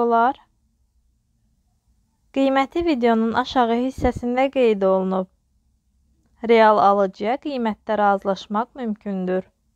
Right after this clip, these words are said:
Daha ətraflı məlumat almaq üçün bu nömrə ilə əlaqə saxlaya bilərsiniz. Sıfır əlli beş, yeddi yüz otuz yeddi, qırx beş, qırx səkkiz.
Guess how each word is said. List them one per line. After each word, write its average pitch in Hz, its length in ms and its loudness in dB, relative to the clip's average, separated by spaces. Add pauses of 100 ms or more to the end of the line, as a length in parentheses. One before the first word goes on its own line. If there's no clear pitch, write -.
(640)
Daha 226 320 4
ətraflı 226 500 -2
məlumat 214 520 0
almaq 202 440 0
üçün 226 460 -6 (100)
bu 240 160 -8
nömrə 226 400 0
ilə 247 220 2
əlaqə 202 340 0
saxlaya 214 560 -2
bilərsiniz. 180 760 -8 (1300)
Sıfır 262 360 0
əlli 208 260 0
beş, 196 540 -4 (1000)
yeddi 233 400 -2
yüz 196 140 -2
otuz - 320 -4
yeddi, 190 760 -2 (840)
qırx 214 180 -4 (100)
beş, 202 300 -2
qırx - 320 -8
səkkiz. 190 560 -8